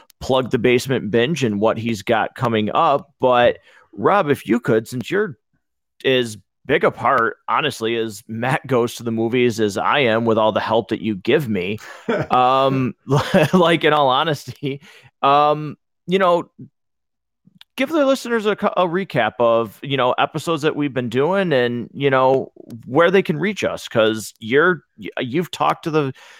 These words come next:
Speaker 1: the fans of the show, you've been on the Facebook page, you know, discussing
Speaker 2: Yeah.
Speaker 1: things. So, uh, please plug away.
Speaker 2: Yeah. So, um, if you, if you're tuning in specifically for the, uh, M C U shows and the Disney Plus breakdowns, uh,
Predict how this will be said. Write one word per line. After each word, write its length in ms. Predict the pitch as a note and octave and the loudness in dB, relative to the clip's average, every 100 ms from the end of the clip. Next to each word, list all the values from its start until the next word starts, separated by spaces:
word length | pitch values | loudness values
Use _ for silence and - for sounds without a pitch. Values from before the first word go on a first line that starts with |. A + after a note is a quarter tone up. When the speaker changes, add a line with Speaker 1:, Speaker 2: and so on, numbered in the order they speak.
| _ | _
Speaker 1:
the 80 | C3 | -8
fans 340 | - C#3+ D3 | 0 2 2
of 60 | D3 | 2
the 80 | C#3 | 0
show, 260 | - D3 | 4 4
you've 220 | C#3+ C3+ G#2 | 4 2 0
been 140 | B2 | 0
on 100 | B2+ | 0
the 80 | B2+ | 0
Facebook 480 | C#3 B2+ - C3 - | 0 -2 -2 -4 0
page, 480 | C3+ B2+ A#2+ A2 - | 0 2 0 -4 -12
you 200 | A2+ A2 | -8 0
know, 140 | A2 | 0
discussing 640 | G#2 G#2 - C3+ - C3 A#2+ | 0 -4 0 0 0 -2 0
Speaker 2:
Yeah. 60 | |
Speaker 1:
things. 300 | C3 B2 C3+ | 0 0 -2
So, 400 | - B2+ A2 A2+ - - _ - | 2 4 4 2 -2 -20 _ -6
uh, 60 | - - _ | -6 -6 _
please 320 | - G3 G#3 - | 0 2 4 0
plug 300 | - D3 F#3+ | 0 0 2
away. 400 | D3+ D#3+ F2+ - _ _ _ _ _ _ _ _ _ _ | 4 4 0 -4 _ _ _ _ _ _ _ _ _ _
Speaker 2:
Yeah. 220 | G#3 B3+ - | -2 -2 -6
So, 520 | - E3+ E3 D#3+ C3+ | 0 2 2 0 -4
um, 460 | D3 C#3+ C3+ B2 - | -6 -4 -4 -6 -10
if 220 | B2+ - | -12 -12
you, 160 | C3+ B2+ | -14 -12
if 120 | B2 | -12
you're 100 | B2+ | -12
tuning 320 | - G3+ F3+ | -8 -4 -4
in 160 | F3 E3+ | -4 -6
specifically 560 | - C#3 D#3 D3+ D3 | -6 -6 -6 -6 -6
for 360 | C#3+ C#3 B2+ C3+ | -4 0 0 0
the, 340 | B2+ B2 A2 | -4 -6 -4
uh, 300 | A2 G2 G2+ - | -4 -4 -6 -10
M 180 | C3 C3 | -10 -10
C 140 | - C3 | -10 -8
U 260 | B2 C3 | -6 -8
shows 460 | B2+ C3 B2 C#3 B2 | -4 0 0 0 -4
and 100 | G#2+ | -8
the 60 | |
Disney 320 | G2 A#2 A2+ A2 | -6 -6 -6 -8
Plus 280 | A2 A2 | -6 -6
breakdowns, 640 | - A2 G#2+ B2 B2+ D3+ - | -2 -4 -2 -4 -4 -6 -6
uh, 260 | F#2+ F#2 | -6 -6